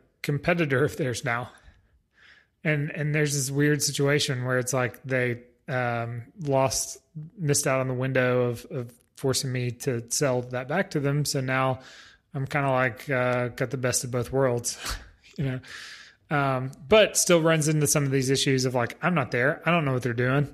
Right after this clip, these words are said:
you know, like, um, like, you know, if, you know, everything could be going right down the crapper, <laughs> like, um, or they could be making tons of money and,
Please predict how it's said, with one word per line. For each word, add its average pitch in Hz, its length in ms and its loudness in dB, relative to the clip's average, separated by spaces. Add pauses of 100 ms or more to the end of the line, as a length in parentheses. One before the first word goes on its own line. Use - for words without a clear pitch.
(100)
you 147 180 0
know, 139 200 4
like, 131 320 2 (540)
um, 135 680 0 (120)
like, 143 220 -4 (260)
you 156 200 -2
know, 123 320 0
if, 135 220 -2 (1160)
you 151 120 -2
know, 120 140 0
everything 151 340 4
could 143 140 0
be 143 80 4
going 131 520 2 (160)
right 143 200 4
down 139 160 2
the 127 80 -2
crapper, 156 480 6 (480)
<laughs> - 60 -
like, 160 300 4 (520)
um, 139 540 2
or 143 560 4
they 147 140 6
could 151 120 -4
be 147 100 2
making 139 580 2
tons 147 200 2
of 139 60 2
money 139 280 2
and, 131 320 -2